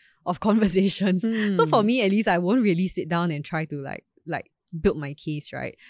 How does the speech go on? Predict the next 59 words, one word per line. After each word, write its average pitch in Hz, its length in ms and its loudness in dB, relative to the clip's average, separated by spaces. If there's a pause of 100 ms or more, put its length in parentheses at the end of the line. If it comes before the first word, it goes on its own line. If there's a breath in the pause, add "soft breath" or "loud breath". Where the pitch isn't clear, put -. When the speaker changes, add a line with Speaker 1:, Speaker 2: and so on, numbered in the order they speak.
(160 loud breath)
Speaker 1:
But 175 80 0
I 170 100 4
will 180 80 2
just 226 200 -2
share, 180 140 -2
like, 135 220 -6
"Hey, 220 100 2
by 160 160 -2
the 160 100 -2
way, 170 180 0
that 156 200 -6
day, 160 320 -2
um, 143 300 -6 (480 loud breath)
I 185 80 -4
think, 190 440 0
I 175 80 -4
think 196 180 0
what 196 120 2
made 175 160 -2
me 180 140 -2
feel, 165 560 -2
I 180 100 0
think 214 180 -4
what 214 140 2
I - 20 -4
felt 151 220 -4
was 147 240 -6
this, 147 400 -8 (300 soft breath)
um, 156 160 -4
but 160 80 -6
it's 165 120 -4
okay. 151 200 -6
I 139 80 -4
understand 170 260 -4
where 160 80 -4
you're - 80 -4
coming 143 220 -12
from." 139 240 -12
So, 143 340 -10
so - 140 -10
that's 147 220 -6
it 87 140 -16
lah - 140 -20
for - 80 -18
me. - 160 -14 (260 loud breath)
So 359 80 0
I 330 120 4
think 269 240 0
Speaker 2:
Oh. 139 100 -6
Speaker 1:
at, 185 160 2 (160)
I 185 160 0
at 175 180 2
least 233 300 -2
share 196 300 2
with 170 160 -2
her 165 120 -2
how 165 280 -2
I 143 100 -6
have 156 260 -8